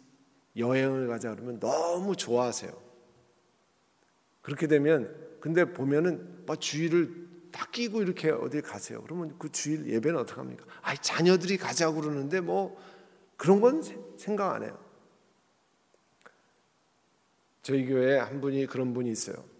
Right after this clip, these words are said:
"엄마 생신을 맞아 뭐를 해드리면 제일 좋을까요?"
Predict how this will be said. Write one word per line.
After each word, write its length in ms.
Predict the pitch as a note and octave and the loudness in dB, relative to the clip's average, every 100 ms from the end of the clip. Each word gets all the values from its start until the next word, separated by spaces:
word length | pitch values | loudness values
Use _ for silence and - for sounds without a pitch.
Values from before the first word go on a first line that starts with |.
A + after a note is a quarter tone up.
| _ _ _ _ _ _ _ _ _ _ _ _ _ _ _ _ _ _ _ _ | _ _ _ _ _ _ _ _ _ _ _ _ _ _ _ _ _ _ _ _
"엄마 240 | G#2+ A2+ A2 | -4 -2 -2
생신을 760 | - E3+ F3 E3+ E3 E3+ D#3 | -4 -4 -2 0 4 4 2
맞아 320 | - A#2+ A2+ | 0 -2 -2
뭐를 460 | A#2+ G2 A2 D3+ F3+ | -4 -2 -2 0 0
해드리면 360 | D#3 D#3+ D#3 D#3 | -2 -2 -2 -2
제일 240 | B2 B2 | -2 -4
좋을까요?" 420 | - G#2+ F#2+ - | -4 -6 -6 -12